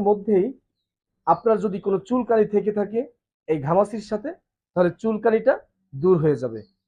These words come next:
এবং দেখবেন যে কয়েক ঘন্টার মধ্যেই আপনার যে ঘামাচিতে শরীরটা চটচট করছিল অথবা ঘামাচির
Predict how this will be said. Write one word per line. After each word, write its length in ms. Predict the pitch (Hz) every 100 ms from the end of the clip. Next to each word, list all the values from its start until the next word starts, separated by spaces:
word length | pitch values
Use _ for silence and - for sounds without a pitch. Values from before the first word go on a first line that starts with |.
| _ 196
এবং 220 | 240 220 240 - _ _ -
দেখবেন 240 | 190 233 233
যে 40 | -
কয়েক 280 | 220 240 233 - - _ _ 143
ঘন্টার 280 | 202 214 240 220
মধ্যেই 320 | 208 220 175 - 165
আপনার 220 | 202 220 190
যে 60 | 139
ঘামাচিতে 500 | 165 208 208 226 208 143 - _ _ _ _ -
শরীরটা 380 | 180 214 220 190 156 -
চটচট 360 | 208 - 226 - 208
করছিল 320 | 190 220 214 180
অথবা 260 | 175 208 165 - _ _ _ 123
ঘামাচির 400 | 151 202 233 262